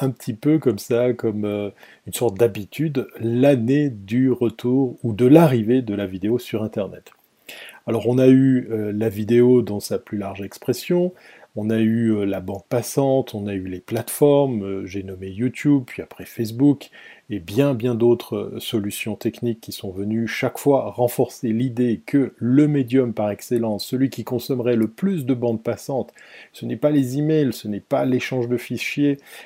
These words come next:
ce n'est même pas l'activité sur le nuage, c'est la vidéo dans sa plus large expression, bien évidemment, que ce soit, euh, sur des plateformes, euh, comme je viens de le citer,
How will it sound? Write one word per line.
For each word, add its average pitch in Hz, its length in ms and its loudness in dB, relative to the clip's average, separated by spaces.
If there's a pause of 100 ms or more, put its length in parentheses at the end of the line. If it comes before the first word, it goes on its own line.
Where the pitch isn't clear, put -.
ce - 160 -8
n'est 107 180 -2
même 110 240 -2
pas 120 460 2 (180)
l'activité 120 840 -2
sur 117 380 -4
le 101 140 -2
nuage, 131 500 -2
c'est - 640 -2
la 120 400 0
vidéo 110 580 2 (300)
dans 113 120 -2
sa 107 300 -4
plus 110 220 -6
large 104 220 -2
expression, 104 520 -8
bien 107 180 -2
évidemment, 95 600 -4
que - 100 -6
ce 107 160 -6
soit, 104 360 -4 (360)
euh, 92 240 -6
sur 113 320 -2
des 95 120 -6
plateformes, 104 680 -4
euh, 95 180 -10
comme 101 240 -10
je 95 100 -14
viens 98 160 -8
de 95 60 -10
le 95 60 -8
citer, 110 420 -4